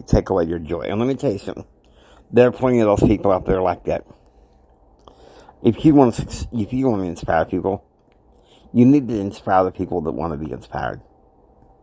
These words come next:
The people that have agreed to follow you. Now, I can't say much about, you know, family, like, uh, Kirk Duncan says, you know, because, well,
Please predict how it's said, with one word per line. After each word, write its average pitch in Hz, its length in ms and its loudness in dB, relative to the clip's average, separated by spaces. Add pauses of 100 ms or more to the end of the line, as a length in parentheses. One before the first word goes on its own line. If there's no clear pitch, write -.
(800)
The 123 180 4
people 135 360 2
that 104 120 -2
have 95 140 -6
agreed 87 320 -6
to 82 80 -8
follow 78 300 -2
you. 76 260 -6 (1080)
Now, 95 280 0
I 113 180 4
can't - 380 -4
say 110 260 0
much 104 320 -4
about, 85 360 -2
you 98 100 -4
know, 85 380 -4 (960)
family, 87 440 0 (1600)
like, 87 440 4
uh, 85 380 2 (380)
Kirk - 280 0
Duncan 90 460 -6 (140)
says, 78 360 -2
you 82 80 -6
know, 80 140 -2
because, 78 420 -4 (840)
well, 85 500 -2